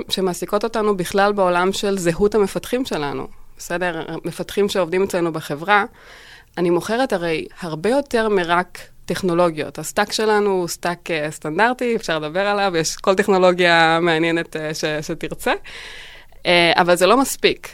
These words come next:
אני צריכה לייצר מעין זהות למפתחים שלי בתוך הארגון, בתוך, אה, Just, ובגלל שהיא חברה חדשה, הדברים האלה צריכים לעלות לשולחן כשאלות אמיתיות. מה, מה זה אומר להיות מפתח ב-Just? מה, אה,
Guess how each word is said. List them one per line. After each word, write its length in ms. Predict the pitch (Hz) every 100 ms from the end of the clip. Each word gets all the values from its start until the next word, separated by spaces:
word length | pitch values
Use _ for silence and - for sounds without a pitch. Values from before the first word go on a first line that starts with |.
| - - -
אני 160 | 156
צריכה 880 | 151 175 - 208 196 196 185 180 170 -
לייצר 460 | 170 160 165 190 190
מעין 300 | 175 170 160
זהות 400 | 156 151 240 247
למפתחים 520 | 220 220 208 - 214
שלי 220 | 208 202
בתוך 340 | 190 190 190 185
הארגון, 580 | 175 165 190 277 339
בתוך, 380 | 190 - 160 -
אה, 120 | 147 135
Just, 240 | 170 226 -
ובגלל 360 | 160 151 165 185
שהיא 160 | 196
חברה 220 | - 165 175
חדשה, 400 | 180 151 - 269 294 - - - - - - -
הדברים 460 | 160 170 180 202
האלה 280 | 214 190 190 185 175 175 - -
צריכים 420 | - 175 - 202
לעלות 260 | 190 185 196
לשולחן 580 | 190 165 - 190 196 196
כשאלות 540 | - - 156 151 180 208
אמיתיות. 540 | 190 185 233 196 -
מה, 400 | 170 170 185 185 -
מה 180 | 175 185
זה 120 | 202
אומר 260 | 180 175 180
להיות 180 | 165
מפתח 460 | 156 - 151 156 151
ב-Just? 540 | 143 143 127 147 - -
מה, 720 | 151 160 160 160 156 156 156 -
אה, 540 | 151 147 143 143 143